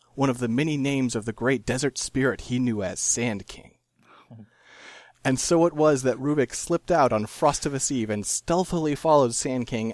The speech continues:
out into the wilds. There he witnessed the most incredible sight, the great spirit shedding his scorpion armor to cast the year's best holiday into life.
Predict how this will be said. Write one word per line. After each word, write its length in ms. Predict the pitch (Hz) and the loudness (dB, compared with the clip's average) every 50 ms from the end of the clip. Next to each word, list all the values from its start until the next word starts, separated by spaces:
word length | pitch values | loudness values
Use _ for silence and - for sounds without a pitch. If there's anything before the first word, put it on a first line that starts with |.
| - - | -4 -2
out 160 | 120 127 123 | 0 0 0
into 200 | 120 123 113 123 | 0 -2 -4 -4
the 100 | 120 113 | -4 -6
wilds. 680 | 110 107 110 101 92 90 85 90 - - - - - _ _ _ _ _ _ _ _ _ _ _ _ | -4 -2 0 0 0 -2 -4 -6 -8 -12 -14 -14 -14 _ _ _ _ _ _ _ _ _ _ _ _
There 320 | - 123 131 143 151 156 156 | -8 -2 0 2 4 4 2
he 180 | 147 156 156 | 2 0 -2
witnessed 480 | 151 147 160 160 - 151 139 - - - | -2 -2 -2 -2 -2 -2 -4 -4 -6 -6
the 120 | 143 135 | -4 -2
most 260 | 131 131 131 127 - - | 0 0 0 -2 -4 -6
incredible 640 | 120 110 - - - - 147 147 143 131 131 113 | -6 -6 -8 -10 -6 -2 0 0 0 0 -2 -2
sight, 400 | - - - 104 92 92 82 82 _ _ _ _ _ _ _ _ _ - | -2 -2 -4 -4 -4 -4 -8 -10 _ _ _ _ _ _ _ _ _ -4
the 100 | 135 123 | -4 -2
great 320 | 131 139 143 160 151 - | 0 0 0 0 0 -2
spirit 540 | - - - - 160 151 147 127 117 - - | -6 -8 -6 -2 0 2 2 2 2 0 -2
shedding 420 | - - - 170 160 160 147 139 127 | -6 -4 -2 0 2 2 2 0 0
his 140 | 135 120 | -2 -2
scorpion 540 | - - - - - 151 143 - 156 143 135 | -2 -4 -4 -4 -2 -4 -2 -2 -2 -4 -2
armor 400 | 127 139 127 127 117 113 104 95 | -2 0 0 2 2 2 0 -2
to 160 | - - - | -4 -6 -8
cast 440 | - - - - 165 165 156 - - | -8 -8 -6 -6 -4 -4 -4 -4 -2
the 100 | - 147 | -2 -2
year's 400 | 135 139 151 151 147 135 127 120 | -2 -2 -2 0 0 0 0 -2
best 420 | - _ _ - 156 151 - - - | -6 _ _ -2 -2 0 -2 -6 -8
holiday 500 | - - 156 151 139 117 123 120 113 113 | -4 0 2 2 2 4 2 2 0 0
into 200 | 107 98 - 107 | -2 -4 -4 -2
life. 500 | 104 98 82 82 - - - - - | -2 -2 -2 -4 -8 -12 -16 -18 -20